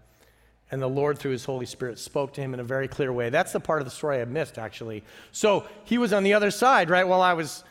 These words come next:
on the other side of a hill, couldn't see the tree, couldn't see me. And as he was praying and spending time with the Lord, the Lord said, "You need to get up, go over that hill. There's gonna be a tree. You need to talk to the man that's at the tree." That's what he heard from the Lord. Are you kidding me?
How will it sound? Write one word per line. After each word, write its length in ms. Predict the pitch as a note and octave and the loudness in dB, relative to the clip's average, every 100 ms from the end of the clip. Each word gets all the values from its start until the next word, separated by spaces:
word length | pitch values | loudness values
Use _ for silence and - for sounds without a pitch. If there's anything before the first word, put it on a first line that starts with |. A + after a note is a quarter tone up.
| _ - | _ -2
on 120 | F3 | 2
the 100 | F#3 | 4
other 140 | F#3+ | 2
side 220 | F#3 G3 F3 | 2 2 2
of 60 | |
a 60 | F3 | 2
hill, 200 | F#3+ G3+ | 2 2
couldn't 300 | - F3+ F#3 | 0 -2 -2
see 140 | - | -2
the 100 | F3+ | -4
tree, 240 | D#3+ D#3+ E3 | -2 -4 -4
couldn't 300 | - F3+ F3+ | -2 -4 -4
see 260 | - E3 | -4 -2
me. 320 | D3+ C#3+ F3 - - - - | 0 0 -2 -6 -20 -20 -2
And 120 | E3 | 4
as 260 | F#3 A3+ - | 4 4 0
he 100 | A3+ | 0
was 180 | G3 | 0
praying 420 | - - D#3+ E3+ A#3+ | -2 -2 0 2 -2
and 60 | |
spending 300 | F3 E3 D#3 | -4 -4 -4
time 240 | C#3 D3+ C#3+ | -2 0 0
with 100 | C3+ | -2
the 80 | |
Lord, 240 | C3+ C#3 D#3+ | -2 -2 -2
the 60 | |
Lord 240 | C3+ C3+ C3+ | -2 -2 -4
said, 220 | - C#3 | -4 -4
"You 100 | C3 | -4
need 160 | D3 C#3 | -4 -4
to 80 | |
get 260 | A2 A#2+ F3 | -4 -2 2
up, 400 | G3 F#3+ - - - _ - | 4 2 -2 -20 -20 _ -6
go 220 | C3 B2+ | -2 0
over 160 | D#3 F#3 | 0 2
that 160 | G#3 | 0
hill. 260 | F3 D#3 D3 | 2 0 2
There's 160 | C#3+ B2+ | -2 -4
gonna 140 | C3 | -6
be 120 | A2+ | -6
a 60 | G#2+ | -8
tree. 500 | - F3+ F3+ F#3+ G3 - | -8 -2 0 0 -4 -14
You 140 | - C3+ | -8 -6
need 140 | A#2 | -6
to 80 | A2 | -8
talk 320 | - D3 C#3+ | -4 -4 -4
to 80 | C#3+ | -8
the 100 | B2 | -8
man 240 | A#2 A2 | -6 -8
that's 180 | G#2+ - | -12 -16
at 80 | A#2 | -20
the 100 | A2+ | -20
tree." 280 | - - - _ _ _ _ _ | -20 -20 -20 _ _ _ _ _
That's 260 | E3 G3 - | -6 -6 -6
what 120 | E3 | -6
he 100 | D#3 | -6
heard 260 | C3+ C3 G#2+ | -6 -8 -10
from 140 | C3 | -14
the 60 | A2+ | -14
Lord. 280 | A2 G2 G#2 - - _ - - - - _ | -14 -16 -18 -20 -20 _ -20 -20 -20 -20 _
Are 60 | - | -4
you 100 | A3+ | -4
kidding 460 | A3+ - D#4 E4+ G#3 | -4 -2 0 2 0
me? 260 | A2+ - | -4 -12